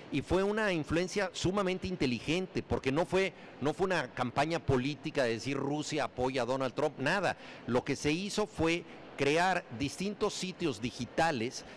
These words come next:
en donde unos sitios fomentaban una respuesta radical, por ejemplo, a favor de la comunidad afroamericana. En el mismo sitio, en la misma ciudad, se abría otra cuenta con una respuesta radical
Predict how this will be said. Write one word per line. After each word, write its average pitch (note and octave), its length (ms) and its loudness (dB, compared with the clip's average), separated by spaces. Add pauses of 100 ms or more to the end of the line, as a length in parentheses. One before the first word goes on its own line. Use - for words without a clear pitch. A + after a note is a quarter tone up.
(140)
en C3+ 240 0
donde F3 500 0
unos G3+ 280 2
sitios F3 560 -4
fomentaban C3 1000 2 (240)
una F#3 240 4
respuesta - 640 0
radical, C#3 640 0
por C3 220 2
ejemplo, D#3+ 560 2 (340)
a B2+ 80 2
favor D#3 440 4
de E3+ 100 2
la C#3+ 80 0
comunidad B2+ 600 0 (220)
afroamericana. A2 960 0 (460)
En D3 140 0
el D#3+ 160 0
mismo F#3 380 -2
sitio, F3 400 -4
en D#3+ 80 -2
la A#2+ 80 0
misma E3+ 340 -4
ciudad, E3 340 0 (200)
se - 200 0
abría E3+ 480 2
otra F3+ 300 2
cuenta E3 600 0
con C3+ 140 0
una F#3 200 0
respuesta E3+ 760 -2 (240)
radical C3 800 0